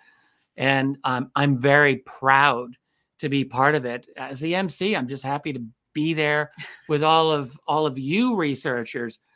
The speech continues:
Speaker 1: who have been doing the hard work, yourself, Alexis,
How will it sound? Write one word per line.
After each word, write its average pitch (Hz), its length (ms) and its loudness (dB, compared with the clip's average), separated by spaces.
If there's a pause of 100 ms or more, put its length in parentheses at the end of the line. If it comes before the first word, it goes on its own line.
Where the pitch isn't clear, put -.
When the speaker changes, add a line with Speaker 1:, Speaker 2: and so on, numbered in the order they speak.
(200)
Speaker 1:
who 165 120 -2
have 143 120 -4
been 139 140 -2
doing 135 280 -4
the 127 100 -6
hard 131 240 -4
work, 117 220 -8
yourself, 135 440 -2 (340)
Alexis, 143 580 -4